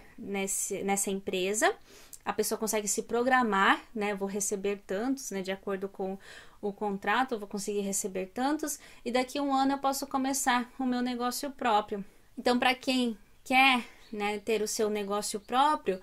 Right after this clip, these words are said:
ser Haken Shain, Keiyaku Shain ou até Arubaito também é uma opção muito boa pelo fato de você conseguir ter um planejamento. Porque sendo Seishain, querendo ou não, você fica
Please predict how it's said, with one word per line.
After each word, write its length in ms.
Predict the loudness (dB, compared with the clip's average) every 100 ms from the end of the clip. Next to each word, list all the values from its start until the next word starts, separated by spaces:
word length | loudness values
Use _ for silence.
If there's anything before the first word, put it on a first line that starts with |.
| -8
ser 580 | -2 6 8 8 4 0 -12 -20 -20 _ -20 -20 -20 -4
Haken 400 | -4 0 0 2
Shain, 560 | 0 -2 0 0 0 0
Keiyaku 380 | 0 -2 -2
Shain 420 | -8 -6 -6 -4 -2
ou 60 |
até 260 | -4 -2 0
Arubaito 720 | 0 -2 0 0 0 -2 -6 -10 -20 -2
também 640 | 4 6 4 4 2 2 -4
é 120 | 0
uma 260 | 2 2 0
opção 680 | -2 -4 -2 2 2 2 0
muito 520 | 0 0 0 0 2
boa 400 | 4 4 4 0 -8 -20 -20 -20 -4
pelo 240 | 2 2 2
fato 500 | 2 2 2 0 -4
de 120 | -4
você 260 | -6 -6
conseguir 640 | -4 -4 -2 -2 -2 -4 -6 -16 -20 -20 -4
ter 240 | 4 4 4
um 100 | 0
planejamento. 920 | 0 0 0 -2 -2 -2 -4 -10 -16 -18 -4
Porque 300 | -2 0 0
sendo 320 | 2 0 0
Seishain, 600 | 0 2 2 2 0 0
querendo 340 | 0 0 0 0
ou 40 |
não, 160 | -2 -4
você 220 | -4 -4
fica 340 | -6 -6 -6